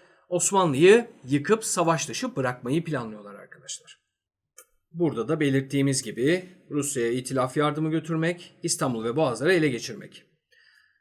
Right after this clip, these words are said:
Ee, yaklaşık bir ay boyunca Çanakkale Boğazı'nı sadece denizden geçmeyi hedefliyorlar. Ama on sekiz Mart bin dokuz yüz on beşte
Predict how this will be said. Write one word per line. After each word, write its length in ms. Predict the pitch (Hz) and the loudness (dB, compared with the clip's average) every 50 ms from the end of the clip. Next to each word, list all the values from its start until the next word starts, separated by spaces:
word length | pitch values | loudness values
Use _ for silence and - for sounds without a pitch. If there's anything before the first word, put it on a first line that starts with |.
| _ _ _ _ _ _ _ _ _ _ _ _ 143 135 - - 139 - - _ - 165 156 - | _ _ _ _ _ _ _ _ _ _ _ _ -20 -20 -20 -18 -20 -20 -20 _ -20 -18 -12 -2
Ee, 80 | - 180 185 185 185 170 156 | 2 4 6 6 4 4 4
yaklaşık 560 | 156 202 247 247 - 285 277 - - 160 135 | 4 4 4 4 4 2 2 2 0 0 0
bir 300 | 135 - 208 - - 185 | 2 4 4 4 4 4
ay 200 | 170 165 156 135 | 4 4 4 4
boyunca 640 | 127 143 156 190 220 196 147 - 110 110 143 - - - _ _ _ _ _ _ _ _ _ _ _ _ _ _ _ _ _ _ _ | 4 4 6 6 6 4 2 0 -4 -4 -6 -8 -12 -20 _ _ _ _ _ _ _ _ _ _ _ _ _ _ _ _ _ _ _
Çanakkale 600 | - 165 196 240 277 269 269 - 165 151 139 135 | -2 2 4 4 4 4 2 2 2 2 2 2
Boğazı'nı 580 | 127 127 120 120 - 110 107 127 170 202 - - - - _ _ _ _ | 0 0 0 -2 -4 -6 -4 -4 -4 -4 -6 -10 -20 -20 _ _ _ _
sadece 600 | - - - 320 302 294 226 180 170 220 220 165 | -10 2 4 6 6 6 6 4 4 2 4 4
denizden 480 | 175 175 175 175 151 151 196 196 175 | 6 6 6 6 6 6 6 6 6
geçmeyi 420 | 139 120 113 - - 120 113 113 113 | 4 0 -2 -4 -6 -4 -4 -4 -4
hedefliyorlar. 680 | 110 107 104 - - 101 92 - - - - - - _ _ _ _ _ _ _ - - - _ _ | -4 -6 -8 -12 -16 -18 -18 -18 -18 -20 -20 -20 -20 _ _ _ _ _ _ _ -20 -20 -20 _ _
Ama 260 | - 190 180 151 127 127 | 0 2 2 2 2 0
on 260 | - - 208 220 214 | 2 4 6 6 6
sekiz 320 | 208 - 151 135 135 117 | 6 2 -2 -6 -6 -8
Mart 240 | 117 117 113 - - | -8 -8 -6 0 2
bin 160 | 175 175 151 | 4 4 4
dokuz 220 | 135 117 - 127 113 | 2 0 -2 -6 -4
yüz 120 | 113 127 | 0 2
on 200 | 170 175 165 139 | 2 4 4 2
beşte 560 | 113 104 - - 117 120 135 156 160 160 - | 0 -2 -2 -2 0 0 0 0 0 -4 -10